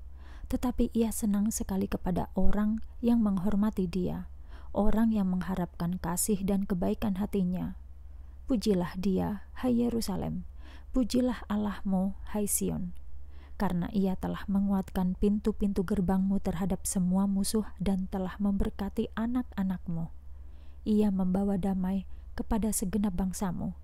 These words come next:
dan mengisi lumbung-lumbungmu dengan gandum yang terbaik. Ia menyampaikan perintah-perintahnya kepada dunia.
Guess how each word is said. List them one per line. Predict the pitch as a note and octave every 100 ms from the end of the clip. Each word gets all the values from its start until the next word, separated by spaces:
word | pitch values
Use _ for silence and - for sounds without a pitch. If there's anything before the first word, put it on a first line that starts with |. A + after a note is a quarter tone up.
| - - - - G#3+
dan | A#3+ A3+
mengisi | A#3 A3+ A#3+ - A#3
lumbung-lumbungmu | A3 A3+ A#3 A#3+ A#3 A3 G#3 G#3+ G3 G3 - - - -
dengan | A#3 A3 G3+
gandum | G#3+ A3+ A#3+
yang | A3+ G3+
terbaik. | F#3+ F3+ F3 F3 - - - - - - - -
Ia | G#3 G3 G3
menyampaikan | F3 F3 E3 - F3 D#3 E3+ -
perintah-perintahnya | - F#3 F#3+ G3 - - G#3 G3 G3+ F#3 F3+ E3+
kepada | F#3+ - G3+ G#3 G3+
dunia. | A3 G#3+ F3+ D#3+